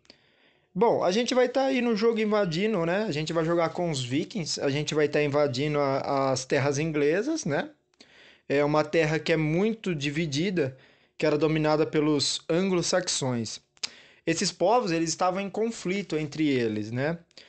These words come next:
Aí tem o rei, o rei Alf-, Alfred, né? Ele vai ter um papel muito importante no, no jogo,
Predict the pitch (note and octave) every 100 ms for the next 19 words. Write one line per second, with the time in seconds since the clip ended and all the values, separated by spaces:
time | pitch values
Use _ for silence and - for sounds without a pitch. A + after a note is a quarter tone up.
0 | - - - E3+ A3+ A3 B3 B3+ F3 G3+
1 | A#3+ F3+ F3 E3 G3 G#3 G#3+ - - E3+
2 | E3+ - B2+ A2+ B2+ D#3 D#3 D3+ F3 G3
3 | F#3+ G3 G#3 G#3 A3 G#3+ C#4 G#3+ F3 G3+
4 | G#3+ E3 D#3 C#3+ C#3 C3 B2 A#2 - D3
5 | D3 A#2+ C3 D#3+ F3 C3+